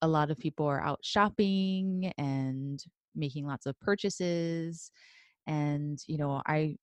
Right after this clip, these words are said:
recall hearing advisories from police and on the news about when you go shopping, don't put all the bags in your back seat where it's visible. You get, you know, broken into. Um, what kind of precautions would you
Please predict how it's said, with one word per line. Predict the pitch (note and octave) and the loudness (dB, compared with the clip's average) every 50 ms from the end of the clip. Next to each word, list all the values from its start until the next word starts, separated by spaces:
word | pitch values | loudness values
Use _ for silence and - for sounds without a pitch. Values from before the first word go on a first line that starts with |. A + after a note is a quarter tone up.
| _ _ - | _ _ -2
recall | E3 - - - F3 D#3 D3+ D3 | -2 -2 0 0 2 2 4 2
hearing | C#3+ - - D#3+ D3+ D3 D3 C#3+ | 0 0 0 2 2 2 2 0
advisories | C#3 C3+ C#3 C#3+ C#3+ D3 C#3 C#3 C#3+ C#3+ C#3+ C#3 C#3 C#3 C#3 C3+ - - | -2 0 0 2 2 2 2 0 0 0 0 0 0 -2 -2 -4 -6 -6
from | - D3+ C#3+ C3+ C3+ C3+ C3 - | -4 -2 -2 -2 -2 -4 -4 -4
police | - D3 C3+ C#3+ C#3+ C#3+ C#3 C#3 C#3 C#3+ - - | -2 -2 0 0 0 0 0 0 -2 -4 -6 -6
and | - C#3+ C#3 | -6 -4 -2
on | C3 C3+ C3+ | -2 -2 -2
the | C#3 C#3 | -2 -2
news | C#3+ C#3+ C#3+ C#3+ C#3 C#3 C#3 C3 - | 0 0 0 0 0 0 -2 -2 -4
about | C3+ C#3 C3 - | -4 -4 -2 -2
when | - C#3+ C3+ | -2 -2 -2
you | C3 | -4
go | - C3 C#3 | -4 -4 -6
shopping, | B2 - F#3+ F#3 F#3+ - - F#3 F3+ F3 E3+ E3+ E3 | -2 0 0 0 0 0 0 0 0 0 0 -2 -2
don't | D3+ D3 C3+ - - | -2 -2 -4 -4 -4
put | - D3+ C#3 | -6 -4 -2
all | C3 C3 C3 B2+ C3 B2+ | -2 -2 -2 -2 -4 -4
the | C3 | -4
bags | B2 C3 C3 B2+ B2+ C3 C3 C3 C3 | -2 -2 -2 0 -2 -4 -6 -6 -6
in | B2 | -6
your | A#2+ A#2+ A#2+ | -6 -6 -6
back | - - - - - | -6 -8 -8 -10 -16
seat | - - A3+ A3+ G#3+ G#3 G#3 G3+ - | -6 -2 0 2 2 4 2 2 0
where | - C#3 C#3+ | 0 -2 -4
it's | - - - | -4 -2 -2
visible. | G#3 G#3 F#3+ G3+ F#3 F#3 F#3 F3+ | -2 0 0 0 0 2 2 2
You | E3+ D3+ C#3 | 2 0 -2
get, | C#3 C3 B2+ A#2 - - _ _ _ _ _ _ _ - | -2 -4 -4 -4 -8 -10 _ _ _ _ _ _ _ -6
you | D#3+ | -6
know, | C#3 C3+ C3+ C3 - | -4 -4 -6 -6 -4
broken | C#3+ C#3 - D3 D#3 | -4 -4 -4 -2 0
into. | F#3 G#3 G3+ F#3+ - G#3 G3 F#3+ F#3+ F#3+ F#3 - - - - - - - - - _ | 2 2 2 0 0 0 0 2 2 0 -2 -4 -8 -18 -20 -20 -20 -20 -20 -12 _
Um, | - D#3 D3 D3 D3+ D3 | -2 0 0 0 0 0
what | D3+ E3 F3 G#3 A#3+ - _ | 2 4 6 6 4 2 _
kind | - - A#3 A3 A3 A3 A3 A3 | -6 -2 0 4 6 6 6 6
of | G3+ F#3 F3 E3 D#3+ D#3 - - _ _ _ _ - | 6 4 4 2 0 -6 -12 -20 _ _ _ _ -8
precautions | - F#3 - - E3+ D#3+ F3 - - F3+ E3 D#3+ D#3+ D#3 D3+ - - - - C#3+ | -6 -6 -4 -2 -2 -2 -2 -2 -2 -2 -2 -2 -2 -2 -4 -4 -8 -10 -10 -4
would | D#3 D#3+ D3+ C3+ | -2 -2 -2 0
you | C#3+ D#3 D3 | -2 -4 -4